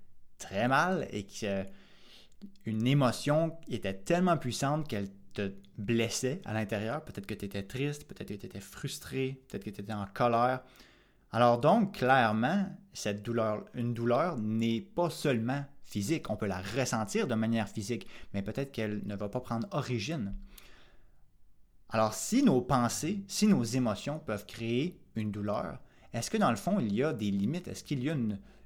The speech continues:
une certaine bordure ? Est-ce qu'il y a une différence entre une douleur fili-, une douleur physique et une douleur émotionnelle ou mentale ? Ben écoute, je pense pas. Puis honnêtement, si on regarde à ce qui peut influencer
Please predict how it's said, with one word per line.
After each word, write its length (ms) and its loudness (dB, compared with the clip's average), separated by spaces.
une 100 -8
certaine 400 -4
bordure ? 580 -2
Est-ce 120 -16
qu'il 240 -4
y 100 4
a 160 4
une 180 0
différence 720 2
entre 340 -2
une 160 -4
douleur 320 0
fili-, 400 -2
une 140 -2
douleur 320 2
physique 600 -4
et 100 0
une 220 0
douleur 500 0
émotionnelle 720 -2
ou 60 -2
mentale ? 540 0
Ben 80 -2
écoute, 220 -4
je 80 -8
pense 300 2
pas. 340 0
Puis 100 2
honnêtement, 640 6
si 180 -2
on 80 2
regarde 320 2
à 320 4
ce 160 -8
qui 120 -12
peut 200 4
influencer 920 0